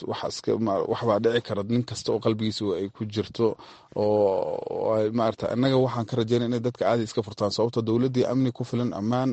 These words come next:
ciidamo ku filan, meelihii khatarta ay ka imaan lahayd waa la keenay, laakiin berri, berri dambe inay saan iska beddeshana waa laga yaabaa.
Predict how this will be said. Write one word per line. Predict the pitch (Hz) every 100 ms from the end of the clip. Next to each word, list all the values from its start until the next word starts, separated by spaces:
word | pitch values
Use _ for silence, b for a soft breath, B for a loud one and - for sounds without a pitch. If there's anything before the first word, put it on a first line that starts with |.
| - -
ciidamo | 107 113 123
ku | 120
filan, | - 120 123
meelihii | 113 107 123 123
khatarta | 117 - 123 107
ay |
ka | 110
imaan | 117 120
lahayd | 110
waa | 104 120
la | 123
keenay, | 120 123 127 B B
laakiin | 110 120 135 123
berri, | 131 135
berri | 139
dambe | 135 131 120
inay | 127 107 -
saan | - - 123 98
iska | - 123
beddeshana | 113 110 - 113
waa | 98
laga | 98 107
yaabaa. | 95 87